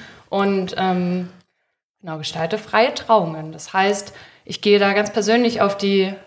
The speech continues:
Liebesgeschichte der Paare ein und, ja, versuch so ein bisschen rauszukitzeln, was genau die beiden jetzt aneinander finden und warum sie denn den Rest des Lebens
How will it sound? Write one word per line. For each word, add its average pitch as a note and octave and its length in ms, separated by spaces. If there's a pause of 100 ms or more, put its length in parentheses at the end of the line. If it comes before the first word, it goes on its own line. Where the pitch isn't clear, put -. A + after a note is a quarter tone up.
Liebesgeschichte A#3+ 680
der G3+ 120
Paare G3+ 440
ein G3 400
und, F3 500 (640)
ja, F#3+ 180
versuch A3 280
so B3 100
ein A3 60
bisschen G3+ 180
rauszukitzeln, B3 1000 (140)
was A3 440 (100)
genau G#3 260
die G#3 80
beiden G3+ 360
jetzt G#3 420
aneinander G3 480
finden C#4 340
und G3+ 220
warum G#3 240
sie G#3 120
denn G#3 160
den G#3 120
Rest G3+ 320
des - 160
Lebens G#3+ 440